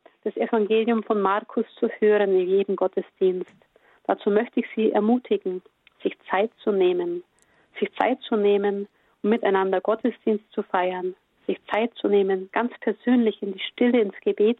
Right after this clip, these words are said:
zu gehen, um mit Jesus von Herz zu Herz zu sprechen oder auf ihn nur zu schauen in der Stille, auch in der Stille der Anbetung. Um mir Zeit zu nehmen,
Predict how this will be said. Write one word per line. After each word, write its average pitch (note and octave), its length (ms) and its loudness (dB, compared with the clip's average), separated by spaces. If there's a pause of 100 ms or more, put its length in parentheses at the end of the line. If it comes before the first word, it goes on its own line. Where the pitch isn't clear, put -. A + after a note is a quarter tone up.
zu A3 100 -8
gehen, G#3 400 2 (460)
um F#3+ 120 2
mit F#3+ 180 2
Jesus G#3+ 420 0
von G3 160 -2
Herz G3+ 220 -2 (120)
zu G#3+ 100 -2
Herz G3+ 300 -2
zu - 160 -4
sprechen - 640 -4 (100)
oder - 180 0
auf - 80 -2 (100)
ihn A3 220 0
nur A3 200 2
zu - 160 -14
schauen A#3 420 0
in F#3+ 160 -2
der G3 100 -4
Stille, G3+ 500 0 (140)
auch - 140 -6
in G3 80 0
der F#3+ 100 2
Stille A3 320 0
der G3+ 140 0
Anbetung. G3+ 680 -2 (1040)
Um G#3 80 0
mir G3+ 160 2
Zeit A3 280 0 (120)
zu A3 80 -2
nehmen, G3+ 480 2